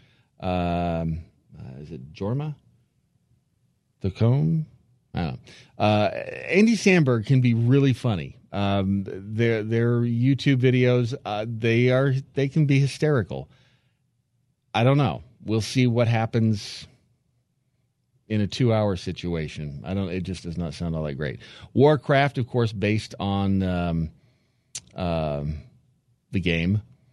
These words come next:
Uh, this comes out June tenth and could possibly be decent.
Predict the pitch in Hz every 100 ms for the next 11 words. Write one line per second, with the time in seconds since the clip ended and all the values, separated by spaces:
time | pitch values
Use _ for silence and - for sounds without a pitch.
0 | _ _ _ - - 87 85 80 82 98
1 | 113 101 90 80 92 101 95 92 90 110
2 | - _ _ _ _ - 85 82 82 85
3 | 82 - _ _ _ _ - - 107 101
4 | 107 113 107 - - - 110 113 113 110
5 | 95 98 90 95 - 117 127